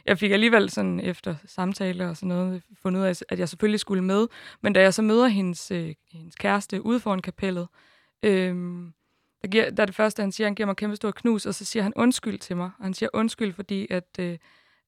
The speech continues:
at, øh, han ikke har passet bedre på Nina for os. Og det, altså, og det synes jeg på en eller anden måde, altså samtidig med, at jeg jo har snakket med,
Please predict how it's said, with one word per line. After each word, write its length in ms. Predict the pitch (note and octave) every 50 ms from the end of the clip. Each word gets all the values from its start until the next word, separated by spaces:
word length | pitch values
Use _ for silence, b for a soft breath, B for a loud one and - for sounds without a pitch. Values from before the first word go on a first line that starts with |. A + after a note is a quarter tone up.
| _
at, 280 | - F#3 F3 - _ -
øh, 140 | F3 E3+ D#3
han 140 | F3+ F#3+
ikke 160 | F#3+ F#3+ - -
har 60 | G3+
passet 320 | - - F#3+ E3+ F3 F3+ -
bedre 240 | - F3+ F#3 F#3+
på 120 | F#3+ - G3+
Nina 320 | F#3 F3+ F3 F3 F3+ F#3+ - _
for 280 | _ - F#3 E3+ E3+
os. 300 | F3 F#3 - - - - _ _ _ _ _ _ _ _ _ _ _
Og 100 | - F3+
det, 180 | A#3 A#3 A3 - - _ -
altså, 260 | G#3+ G3+ - G3+ - -
og 220 | - - G3 F#3+ - - _ _ _ _ _ _ _ _ _ _ _ - -
det 120 | - A#3+ G3
synes 180 | A3 A#3+ G3
jeg 120 | A3+ A3 -
på 100 | - G#3+
en 40 |
eller 140 | G#3 G3+ G3
anden 120 | G3 G3 G3
måde, 260 | F#3+ F#3+ G3 G#3 -
altså 200 | - F#3+ F#3+ G3
samtidig 460 | F3+ - G#3+ G#3+ A3 A3 - A3+ G#3
med, 80 | F#3+ F#3+
at 240 | F#3 F#3+ - F3+ F3
jeg 120 | F#3+ F3+
jo 100 | E3+ E3+
har 80 | D#3+ E3+
snakket 360 | E3+ G3 F3+ F3+ F3+ F#3 F#3
med, 320 | F3 E3+ E3 F3 G#3+ G#3+